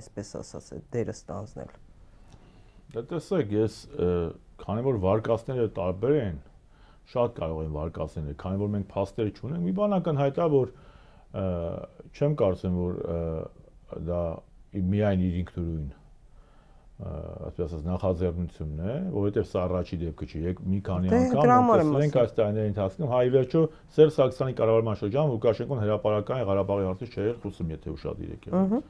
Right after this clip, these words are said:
Speaker 2: Կուլիսներում կարող է տենց խոսեին, բայց
Speaker 1: Նազարբաևը
Speaker 2: Ա,
Speaker 1: փորձեց
Speaker 2: այո,
Speaker 1: խոսել,
Speaker 2: բայց
Speaker 1: բայց քանի որ
Speaker 2: հրապարակային ես
Speaker 1: ոչ
Speaker 2: չեմ
Speaker 1: ճիշտ
Speaker 2: տեսել։
Speaker 1: հարթակում էր,
Speaker 2: Այո,
Speaker 1: փակվեց,
Speaker 2: հիմա
Speaker 1: այո։
Speaker 2: տեսեք, ը, կարող է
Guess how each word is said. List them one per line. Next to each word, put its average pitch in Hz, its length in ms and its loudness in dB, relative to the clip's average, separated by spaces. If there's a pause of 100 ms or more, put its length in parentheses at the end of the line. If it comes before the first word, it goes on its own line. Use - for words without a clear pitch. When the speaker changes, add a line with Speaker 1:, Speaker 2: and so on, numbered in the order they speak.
(120)
Speaker 2:
Կուլիսներում 156 560 0
կարող 120 180 6
է 98 160 2
տենց 92 200 -4
խոսեին, 170 400 -4
բայց 156 220 0 (380)
Speaker 1:
Նազարբաևը 202 720 10
Speaker 2:
Ա, 156 80 4
Speaker 1:
փորձեց 185 460 6
Speaker 2:
այո, - 100 -12
Speaker 1:
խոսել, 190 560 10
Speaker 2:
բայց 143 280 12
Speaker 1:
բայց 151 180 12
քանի 147 260 12
որ 147 60 12
Speaker 2:
հրապարակային 143 160 12
ես 151 80 12
Speaker 1:
ոչ 214 160 12
Speaker 2:
չեմ - 100 -4
Speaker 1:
ճիշտ 101 240 4
Speaker 2:
տեսել։ 165 140 2
Speaker 1:
հարթակում 190 600 8
էր, 147 100 12
Speaker 2:
Այո, 120 240 8
Speaker 1:
փակվեց, 170 340 6
Speaker 2:
հիմա 196 140 10
Speaker 1:
այո։ 165 160 10
Speaker 2:
տեսեք, 131 420 2
ը, 92 120 2 (880)
կարող 160 300 4
է 180 60 6